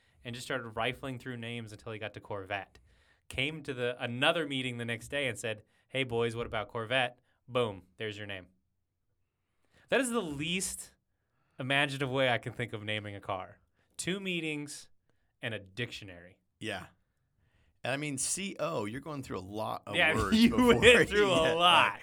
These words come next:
Speaker 2: like, yeah.
Speaker 1: You
Speaker 2: Wow.
Speaker 1: know?
Speaker 2: Okay. Okay, well, I
Speaker 1: That's
Speaker 2: mean, at least we know where it came from.
Speaker 1: So
Speaker 2: And it was not inspired by the Opal.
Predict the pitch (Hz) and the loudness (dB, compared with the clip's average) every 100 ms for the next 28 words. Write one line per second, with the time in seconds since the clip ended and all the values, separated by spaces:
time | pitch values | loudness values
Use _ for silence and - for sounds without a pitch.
0 | - - - 123 123 92 85 - - 135 | -16 -20 -10 -4 -4 -4 -10 -18 -6 -2
1 | 131 135 170 208 - - 143 147 151 _ | 0 2 0 -2 -8 -12 -12 -12 -16 _
2 | _ _ 156 - 165 156 196 277 147 147 | _ _ -16 -8 -6 -2 -2 -2 -2 0
3 | 131 156 160 160 - 139 160 - 143 139 | 0 0 -2 -4 -8 -6 -6 -4 -2 0
4 | 131 123 131 120 87 - - 175 175 175 | 2 0 -2 -6 -8 -12 -6 -2 0 0
5 | 170 - _ _ _ _ - 117 120 120 | -4 -12 _ _ _ _ -6 -4 -2 -4
6 | 110 120 117 - 113 - 107 98 95 95 | -2 0 -2 -4 -8 -4 -2 -2 -4 -8
7 | 90 82 76 64 | -8 -10 -10 -14